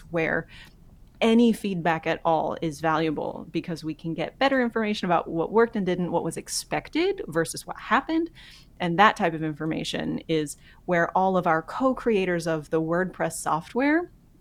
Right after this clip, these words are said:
really, we rely on, on what you all are pointing out to us. If you're not shining spotlights on the most painful parts of your experience,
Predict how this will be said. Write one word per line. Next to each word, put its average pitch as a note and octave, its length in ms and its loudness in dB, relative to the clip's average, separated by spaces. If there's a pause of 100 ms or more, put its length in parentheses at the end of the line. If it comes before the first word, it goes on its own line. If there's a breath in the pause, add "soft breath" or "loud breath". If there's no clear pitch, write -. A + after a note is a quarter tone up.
(140)
really, E3+ 640 0 (100)
we D#3+ 200 0
rely D#3 480 -2
on, E3 280 -4 (400 loud breath)
on D#3+ 220 2
what F3 240 2
you E3+ 180 2
all D3+ 140 0
are D#3 60 -4
pointing D#3+ 380 -4
out - 180 -8
to - 140 -6
us. - 200 -10 (640)
If F#3+ 160 -4
you're F#3 120 2
not F#3 200 2
shining F3 440 0
spotlights - 880 0
on D3+ 320 -4 (300 loud breath)
the D#3+ 100 0
most E3+ 340 0
painful F3+ 440 0
parts F#3 420 -2
of F#3 100 0
your E3 140 0
experience, A#3 840 0